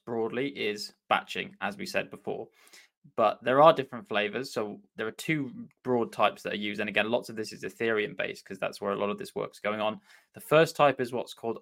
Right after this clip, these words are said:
optimistic roll-ups, which is funny because actually what they do is they assume your transactions are valid by default, right? So it's like, again, <laughs> doing that lack of checking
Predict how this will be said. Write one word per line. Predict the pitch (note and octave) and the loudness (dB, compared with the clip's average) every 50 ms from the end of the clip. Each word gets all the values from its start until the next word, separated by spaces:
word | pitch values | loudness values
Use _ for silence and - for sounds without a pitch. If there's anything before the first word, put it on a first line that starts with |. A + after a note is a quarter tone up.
| - A2+ | -4 -6
optimistic | G#2 - - A#2 A2 A#2+ - - - A#2+ - - - | -6 -4 -6 -8 -6 -6 -6 -6 -6 -8 -10 -10 -10
roll-ups, | B2+ G#2 G2 F#2 F#2 F#2 - - - | -4 -4 -2 -2 -2 -2 -4 -4 -10
which | G#2 G2 - | -12 -10 -10
is | G2+ G2+ - - _ | -10 -10 -12 -2 _
funny | - C3 A#2 G#2 G#2 G#2 G#2 - - - - _ - | 4 4 4 4 -2 -4 -8 -16 -20 -20 -20 _ -12
because | A2+ - - A2 G#2 G2+ | -10 -2 0 0 2 4
actually | - B2 B2 B2 - - B2+ A#2 | 4 4 4 2 0 -2 -2 -2
what | B2 C#3 - | 0 -2 0
they | B2+ B2 | 0 -2
do | B2 - C3+ B2+ | 0 2 2 2
is | A#2 A#2 A2+ | 2 2 2
they | A#2+ A2+ A2+ | 2 0 2
assume | A2+ - - F3 E3 D3 | 0 0 2 2 4 4
your | C#3 C3 | 4 2
transactions | B2 - C3 B2+ A#2+ B2+ B2+ - A2+ - A#2 A2 G#2+ G#2 | 2 2 -2 0 2 2 2 2 0 -8 -10 -10 -4 -2
are | A2 G#2+ G#2+ G#2 F#2+ F#2 | 0 0 0 -2 -4 2
valid | G2+ A#2+ B2 A#2 A2 G#2+ G#2 | 4 6 6 6 4 0 0
by | A2 A2 G#2+ | 0 0 0
default, | G2+ G#2+ G2+ - A2+ G#2 - - | 0 -2 -2 -2 -2 -2 0 -4
right? | A2 G#2+ G2+ - | -4 -6 -6 -6
So | - G#2+ | -6 -10
it's | G2 - - | -10 -8 -8
like, | A2 G2+ F2+ - _ - _ _ _ - | -6 -8 -8 -8 _ -20 _ _ _ -10
again, | A#2+ A2 B2 G#2 A2 - - | 0 0 2 0 0 -2 -8
<laughs> | F3+ - - - | -6 -6 -4 -2
doing | - C3 C3 C3 | 0 2 2 2
that | B2 B2 A#2 B2+ | 2 0 2 2
lack | B2+ B2+ - - | 0 0 0 -4
of | A2 - | -10 -10
checking | - - C3+ - - A#2+ A2 G#2 - - | -2 0 0 0 0 -4 -6 -6 -6 -12